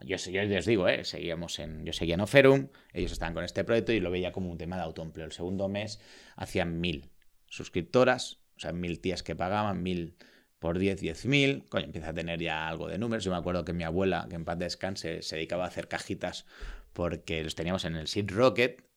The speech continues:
entonces se tenían palés, o sea, quitamos mesas y se ponían palés para, para las cajas. Y, y me acuerdo que vino un inversor y dijo, "Oye, esto que yo quiero invertir". Digo, "Mira, tío, mejor que no inviertas porque esto es un autoempleo".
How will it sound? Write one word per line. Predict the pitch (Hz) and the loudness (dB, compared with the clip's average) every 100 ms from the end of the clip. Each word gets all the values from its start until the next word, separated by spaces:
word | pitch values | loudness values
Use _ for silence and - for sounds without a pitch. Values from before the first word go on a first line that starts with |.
| - | -12
entonces | 90 95 | -8 -6
se | 95 | -6
tenían | 76 85 95 95 | -6 -4 -4 -2
palés, | - 87 104 131 - - _ | 2 4 4 0 -2 -8 _
o | _ - | _ -6
sea, | 82 | -4
quitamos | 82 85 127 131 113 | 0 0 4 2 2
mesas | 127 131 117 | 0 0 -2
y | 110 | 0
se | 95 | 0
ponían | 90 98 107 101 | 2 2 0 2
palés | 95 98 117 - - - - - | 4 6 4 0 -10 -20 -10 2
para, | - 185 117 92 71 - | 6 10 10 8 2 2
para | 104 98 | 4 4
las | 87 95 | 2 0
cajas. | - 139 - 127 - _ - - - - - - _ - - | 0 0 0 -12 -14 _ -20 -20 -20 -20 -20 -20 _ -8 2
Y, | 139 131 127 110 - _ _ - | 6 8 6 4 -2 _ _ -12
y | |
me | 107 | -6
acuerdo | 107 175 | -2 0
que | 156 | 2
vino | 156 | 2
un | 160 | 2
inversor | 139 110 92 - 131 - - _ _ _ _ _ | 2 0 -2 0 0 0 -8 _ _ _ _ _
y | 101 95 | -6 -4
dijo, | 90 - 87 | -4 -6 -10
"Oye, | 113 80 | -10 -12
esto | - - - 120 - | -16 -10 -8 -8 -6
que | 90 | -4
yo | 92 107 | -2 0
quiero | 131 117 | 2 2
invertir". | 90 73 73 90 | 0 -6 -8 -8
Digo, | - - | -8 -12
"Mira, | 78 73 | -16 -16
tío, | - 58 | -14 -12
mejor | 80 - - | -12 -12 -10
que | 85 | -6
no | 90 | -4
inviertas | 92 90 85 90 | -2 -2 -2 -4
porque | - 87 | -8 -8
esto | - | -8
es | 82 | -8
un | 80 | -8
autoempleo". | 73 78 76 82 73 | -8 -10 -8 -6 -6